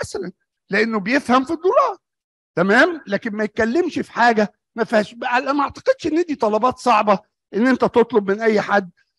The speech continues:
آه، يتكلم. منى الشاذلي جابت، آه، الفنانه العظيمه بعد ما خرجت وجوزها، وشوفوا بقى منصات التواصل الاجتماعي،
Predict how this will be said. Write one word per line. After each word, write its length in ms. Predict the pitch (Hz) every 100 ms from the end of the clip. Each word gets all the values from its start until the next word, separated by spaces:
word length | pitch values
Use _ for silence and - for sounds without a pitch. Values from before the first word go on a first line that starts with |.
| _
آه، 180 | 185 190
يتكلم. 680 | 196 190 - 202 175 180 254
منى 220 | 277 240
الشاذلي 460 | - 220 175 190
جابت، 500 | 180 202 196 180 -
آه، 460 | 175 160 151 151 156 _ _ _ _ _
الفنانه 520 | 185 170 196 190 185 175
العظيمه 580 | 170 156 135 196 175
بعد 340 | 165 175 160 151
ما 460 | 147 139 135 131 -
خرجت 480 | 175 208 196 208 -
وجوزها، 580 | 151 180 226 214 233 - _ _ _ _
وشوفوا 380 | 185 226 247 220
بقى 220 | 247 233
منصات 400 | 208 175 247 226
التواصل 420 | 220 208 220 220
الاجتماعي، 680 | 202 180 - 196 302 453 294